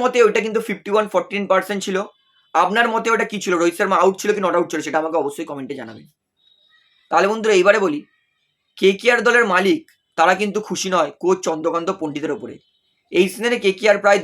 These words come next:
দুটো ম্যাচ, জেতা ম্যাচ, যেটা ভুল ব্যাটিং অর্ডার নামানোর জন্য কেকেআর হেরেছে, এবং সেই জন্যই কিন্তু শাহরুখ খান, তারা কিন্তু সিদ্ধান্ত নিচ্ছে কোচ অথবা মেন্টরে নিয়ে আসবে পরিবর্তন। এবং যতদূর জানা গেছে, সামনের বছর আইপিএলে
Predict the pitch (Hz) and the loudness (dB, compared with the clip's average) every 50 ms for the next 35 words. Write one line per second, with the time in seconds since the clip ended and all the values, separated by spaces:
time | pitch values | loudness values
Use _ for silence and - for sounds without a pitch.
0 | 139 160 170 - 214 220 208 214 196 185 180 - 147 156 190 160 190 190 185 170 | -4 -12 -4 0 0 0 2 2 0 -2 -2 -6 -6 -6 -2 0 0 0 0 -2
1 | 160 156 - - 135 151 160 139 190 175 135 131 165 196 208 180 170 165 160 190 | -4 -6 -8 -8 -8 -4 -2 0 0 -2 -2 -4 -6 -6 -2 0 0 0 0 -2
2 | 185 185 185 180 196 190 170 160 165 170 185 185 175 160 165 185 180 165 156 147 | -2 0 2 2 0 0 0 -2 -2 -2 -4 -6 -4 -4 -4 -4 -4 -4 -8 -8
3 | - - _ _ _ _ _ _ - 170 156 160 - 196 185 160 147 143 147 131 | -10 -14 _ _ _ _ _ _ 0 0 0 2 2 2 2 2 -2 -4 -6 -6
4 | - - - - - 170 196 214 202 - 202 208 220 226 240 247 247 262 247 202 | -8 -12 -10 -6 -2 0 0 0 0 0 0 2 2 2 2 2 2 2 0 0
5 | 240 214 240 208 - 190 180 196 196 - - 220 196 180 170 - _ _ _ _ | -4 -6 -6 -6 -2 0 0 0 0 0 2 2 2 2 -2 -8 _ _ _ _
6 | _ _ _ _ _ _ _ _ _ 160 180 202 214 202 226 208 240 - - 196 | _ _ _ _ _ _ _ _ _ 2 4 4 4 2 -2 -4 -4 -4 -6 -4
7 | 170 190 214 208 190 220 226 214 180 - - 180 170 170 - _ _ - 196 220 | 0 0 0 0 0 -2 -4 -6 -4 -2 0 0 0 -2 -6 _ _ -2 2 4
8 | 240 240 208 214 170 214 214 214 190 175 170 170 151 196 190 185 175 170 - - | 4 4 4 2 2 0 0 0 0 -2 -2 0 2 2 2 2 0 -2 -6 -8
9 | - 156 165 170 180 175 170 156 185 - 170 170 156 151 151 143 - _ 135 127 | -8 -4 -2 0 2 2 2 0 -2 -2 -2 -2 0 0 -2 -4 -8 _ -18 -18
10 | - - _ _ _ _ _ _ _ _ _ - 175 180 214 208 165 175 170 185 | -18 -20 _ _ _ _ _ _ _ _ _ -6 -2 0 0 0 0 -2 -2 0
11 | 208 214 190 208 202 208 208 214 208 208 - 160 160 180 196 208 202 202 214 214 | -2 0 2 2 2 2 2 0 -4 -2 -2 -2 -2 0 0 0 0 0 0 2
12 | 160 165 170 165 170 190 208 190 165 135 | 2 2 2 0 0 0 0 0 0 -2